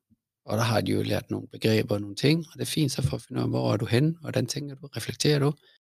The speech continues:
Og så er det jo alt med, at du skal spise godt, du skal restituere, du skal træne mye. Så,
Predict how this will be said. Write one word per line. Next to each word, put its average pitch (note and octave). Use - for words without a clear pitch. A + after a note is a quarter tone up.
Og C3+
så C3+
er C#3
det B2
jo A#2+
alt C3
med, B2
at A2
du A#2
skal -
spise A#2+
godt, A2
du A2+
skal B2
restituere, A#2
du A#2+
skal -
træne A#2
mye. A2+
Så, -